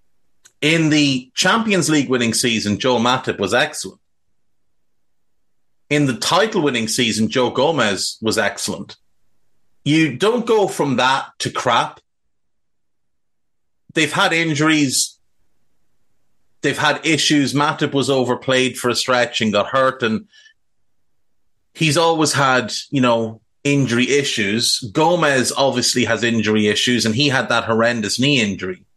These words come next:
But even with those injuries and even with their declines, they haven't become crap. They're just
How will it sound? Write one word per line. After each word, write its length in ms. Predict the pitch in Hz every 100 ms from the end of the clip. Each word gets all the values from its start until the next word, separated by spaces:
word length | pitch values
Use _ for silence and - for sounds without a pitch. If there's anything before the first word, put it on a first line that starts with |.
| _ _ _ _ _ _ _ _ _ _ -
But 100 | 151
even 240 | 240 254
with 220 | 247 220 214
those 240 | 175 143
injuries 440 | 143 127 123 120
and 80 | 113
even 240 | 170 180 165
with 200 | 165 -
their 180 | 135
declines, 640 | 107 110 139 139 110 98 -
they 100 | 131
haven't 340 | 175 214 214
become 360 | 180 - 135 110
crap. 400 | - 143 - _ _ _ _ _ _ _ _ _
They're 100 | 151
just 420 | 135 180 208 -